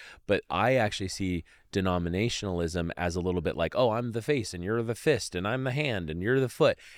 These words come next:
It's okay that there are differences, and geographies should be different. Like, what works here in the United States or what should work here isn't gonna work maybe in Antarctica or wherever. So I like h-, the hyper locality of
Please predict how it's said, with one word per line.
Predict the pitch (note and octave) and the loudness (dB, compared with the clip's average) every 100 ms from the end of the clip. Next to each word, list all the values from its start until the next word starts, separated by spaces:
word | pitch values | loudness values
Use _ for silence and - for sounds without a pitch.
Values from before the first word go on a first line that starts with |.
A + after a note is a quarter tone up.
| - | -2
It's | A#2+ | 2
okay | C3+ - - C3+ | 2 4 4 6
that | B2+ | 2
there | - G2 | 2 2
are | |
differences, | F2+ F2+ - A#2 A#2 C3 B2+ - | 4 0 0 -2 4 6 4 4
and | A2 A2 | 0 0
geographies | G2+ G2 F#2+ C#3 D#3 B2+ A#2 G2 | 2 4 4 4 0 0 0 0
should | - F#2+ | 0 -4
be | D#2+ E2 | -2 -2
different. | E2+ D#2+ E2 A#1 | -2 -2 -6 -2
Like, | F#2 - - - | -2 -4 -18 -8
what | G#2+ C3 - | 4 4 4
works | A2 B2+ - | 2 2 2
here | C#3 C#3 | 2 2
in | |
the | B2+ | 4
United | A#2 A#2 G#2 | 2 2 0
States | - G#2+ G#2 C3+ G#2 | -2 2 2 2 -2
or | F#2+ | -2
what | F2+ - | 0 -2
should | - - F#2 | -4 -2 -2
work | G#2+ B2 - | 0 -4 0
here | D3 - - - | 0 0 -12 -4
isn't | A#2+ E3 | -2 2
gonna | D#3+ C#3+ | 2 2
work | C3+ E3+ - G2 | 4 2 0 -4
maybe | G#2 G2+ G2 G2 | -2 0 0 -2
in | - G2+ F#2+ F#2+ - | -2 -2 0 -2 -4
Antarctica | F2+ G2 - F#2+ F#2 - F#2 E2 | -2 -2 2 2 2 2 2 2
or | D2 F#2 | 2 0
wherever. | E2+ F2+ - F2 E2 E2+ - - - | 4 2 2 0 0 -2 -4 -18 -14
So | - C3 A#2 | 0 2 2
I | G2+ B2+ | 2 2
like | A#2+ G2 G2+ G#2+ C3 - - - - | 2 0 2 4 2 -2 -20 -20 -14
h-, | - G2 - | -8 -8 -2
the | A#2+ | 0
hyper | G#2+ - A2+ - A2 | 0 0 -2 0 0
locality | G2 G#2 - - F2+ G2 F2+ F2+ F2 | 2 0 2 2 4 0 0 -2 -2
of | G2 F#2 F2+ | 0 -2 -4